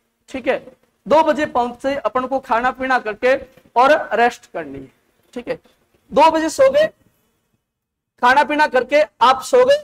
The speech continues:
सोने के बाद में आपको चार बजे वापस उठना है,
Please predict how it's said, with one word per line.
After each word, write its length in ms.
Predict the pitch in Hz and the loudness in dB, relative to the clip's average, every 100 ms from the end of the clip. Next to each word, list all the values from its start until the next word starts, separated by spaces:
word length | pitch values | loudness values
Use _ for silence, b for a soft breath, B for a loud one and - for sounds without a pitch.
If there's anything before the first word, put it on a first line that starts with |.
| _ | _
सोने 320 | - 247 277 | -8 -4 -2
के 100 | 285 254 | 0 4
बाद 280 | 226 226 | 4 2
में 80 | 277 | -2
आपको 600 | 285 214 240 - 262 180 _ _ _ _ _ _ _ _ _ _ _ _ _ _ _ _ _ _ _ _ _ | -6 0 0 2 0 0 _ _ _ _ _ _ _ _ _ _ _ _ _ _ _ _ _ _ _ _ _
चार 260 | 262 262 262 | 4 4 4
बजे 200 | 240 226 | 0 0
वापस 360 | 185 - 180 | 0 0 -10
उठना 260 | 156 - 175 | -12 -16 -18
है, 160 | - | -18